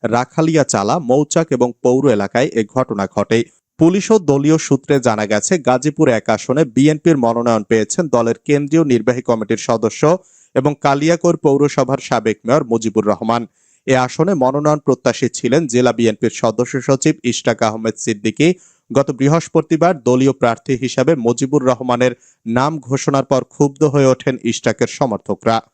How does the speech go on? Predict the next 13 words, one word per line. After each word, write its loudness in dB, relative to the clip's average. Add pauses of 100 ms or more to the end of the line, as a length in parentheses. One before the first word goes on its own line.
(440)
রবিবার 2
বিকালে 2
তৃণমূল 2
বিএনপির 0
ব্যানারে 0
মনোনয়ন 0
বঞ্চিত 0
প্রার্থীর -2
সমর্থকরা -2
প্রতিবাদ 0
মিছিলের -2
ঘোষণা -2
দেন। 0